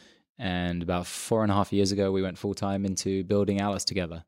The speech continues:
And what I do at Alice right now is we, we have a three co-founder model. Uh, Dmitry Koltunov runs our technology, Justin Efron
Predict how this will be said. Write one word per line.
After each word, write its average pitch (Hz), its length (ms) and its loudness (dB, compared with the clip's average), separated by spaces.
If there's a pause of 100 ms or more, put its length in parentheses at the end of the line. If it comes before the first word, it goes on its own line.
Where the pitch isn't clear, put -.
(960)
And 110 360 4
what 120 100 6
I 135 120 6
do 135 120 6
at 110 80 4
Alice 104 340 4
right 98 160 2
now 113 340 4
is 95 200 2
we, 101 140 2
we 104 160 4
have 101 80 4
a 101 60 0
three 113 260 2
co-founder 98 420 0
model. 95 420 2 (240)
Uh, 87 220 -4
Dmitry 104 480 2
Koltunov 98 560 0
runs 92 300 0
our 90 120 0
technology, 101 760 2 (100)
Justin 95 320 0
Efron 90 480 -2